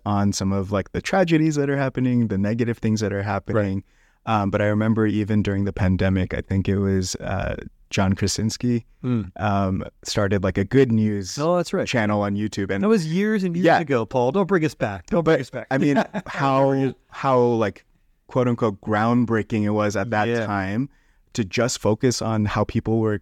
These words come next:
Speaker 1: kind to one another,
Speaker 2: That's right.
Speaker 1: or, like, you know, some, something really heartwarming happened,
Speaker 2: Yeah.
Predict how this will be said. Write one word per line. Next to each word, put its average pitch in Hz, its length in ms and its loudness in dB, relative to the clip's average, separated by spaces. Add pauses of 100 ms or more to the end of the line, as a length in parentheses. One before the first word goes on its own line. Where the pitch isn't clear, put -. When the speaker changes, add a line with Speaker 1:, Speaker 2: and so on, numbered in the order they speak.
(120)
Speaker 1:
kind 107 420 -2
to 107 100 0
one 101 140 0
another, 98 340 0
Speaker 2:
That's 107 140 -6
right. 107 80 -6
Speaker 1:
or, 104 180 0
like, 101 380 -2
you 113 100 -2
know, 104 280 -2
some, 107 440 0
something 104 540 0
really 104 280 2
heartwarming 107 600 0
happened, 101 560 0
Speaker 2:
Yeah. 101 320 -2